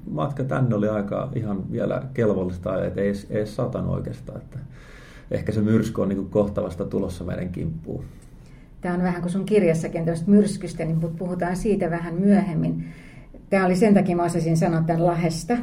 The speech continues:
Speaker 2: koska mä olen myös Lahdesta.
Speaker 1: Hmm.
Speaker 2: Ja nyt mä sanon Lahdesta. Huomaat, mä oon ollut niin monta vuotta pois, että se ei tuu enää ihan tolleen niinku aidosti.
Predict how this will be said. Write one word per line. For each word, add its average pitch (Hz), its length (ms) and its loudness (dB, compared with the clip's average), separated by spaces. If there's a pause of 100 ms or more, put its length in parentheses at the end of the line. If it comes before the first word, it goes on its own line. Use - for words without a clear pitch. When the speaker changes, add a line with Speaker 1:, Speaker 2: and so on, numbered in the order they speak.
(280)
Speaker 2:
koska 165 300 -4
mä 175 140 0
olen 165 180 4
myös 202 360 4
Lahdesta. 175 600 0
Speaker 1:
Hmm. 107 380 0 (140)
Speaker 2:
Ja 202 100 2
nyt 214 140 8
mä 175 60 2
sanon 160 220 0
Lahdesta. 160 320 2
Huomaat, 226 300 2
mä 240 80 4
oon 240 80 8
ollut 247 160 8
niin 349 180 2
monta 202 280 4
vuotta 190 260 2
pois, 214 260 4
että 160 160 -2
se 196 60 0
ei 190 80 0
tuu 220 200 4
enää 196 240 6
ihan 180 200 0
tolleen 160 260 4
niinku 160 300 0
aidosti. 170 720 2